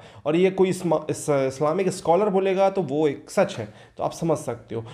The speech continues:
और रही बात, अ, स्टेटमेंट की, तो स्टेटमेंट आपको पता होगा heat of the moment कैसे निकला, क्योंकि सामने वाला मौलाना लगातार शिवलिंग, फव्वारा, ये वो, इस तरीके की बात कर रहा था, उस वजह से ये स्टेटमेंट निकला। अब देखिए आप,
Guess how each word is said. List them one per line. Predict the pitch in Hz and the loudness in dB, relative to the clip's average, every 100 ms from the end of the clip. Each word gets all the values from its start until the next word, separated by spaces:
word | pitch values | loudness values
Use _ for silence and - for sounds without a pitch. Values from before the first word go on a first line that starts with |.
| - | -2
और | 165 - | 2 4
रही | 151 160 196 | 2 2 4
बात, | 190 185 190 | 4 4 2
अ, | 180 175 160 | 4 6 4
स्टेटमेंट | 156 190 180 196 185 | 2 0 2 0 -2
की, | 196 | -2
तो | 202 | -2
स्टेटमेंट | - - 180 185 185 180 | -2 -2 0 0 2 2
आपको | 170 180 | 2 0
पता | 165 160 165 | 2 4 2
होगा | 165 139 | 2 0
heat | 170 170 | 2 2
of | 160 | 2
the | 160 | 2
moment | 160 165 170 - | 2 0 -2 0
कैसे | 165 160 180 | 0 2 2
निकला, | 170 151 165 170 - - | 0 2 0 0 -6 -12
क्योंकि | 151 160 | -4 -2
सामने | - 160 180 190 | 2 2 4 4
वाला | 185 175 | 4 4
मौलाना | 170 156 151 151 160 | 2 4 4 4 4
लगातार | 147 156 196 196 180 | 4 4 6 4 2
शिवलिंग, | 170 - 185 170 175 175 | 0 -2 0 2 0 0
फव्वारा, | 175 170 156 165 165 | 0 2 4 4 4
ये | 165 160 165 | 2 0 0
वो, | 160 170 170 - - - | 0 -2 -4 -12 -18 -4
इस | 170 175 | -2 2
तरीके | 160 156 160 | 0 2 -2
की | 165 | 2
बात | 151 151 | 2 2
कर | 156 147 | 0 0
रहा | |
था, | 151 202 - | 0 -2 0
उस | 202 147 | -2 0
वजह | 147 147 131 | 0 2 0
से | - | -2
ये | 196 180 | -4 -4
स्टेटमेंट | - - - 156 196 | -4 -6 -2 -2 0
निकला। | 170 117 101 - - - | -2 -4 -6 -10 -16 -2
अब | 220 185 | 0 4
देखिए | 196 202 208 | 2 4 4
आप, | 196 196 | 4 2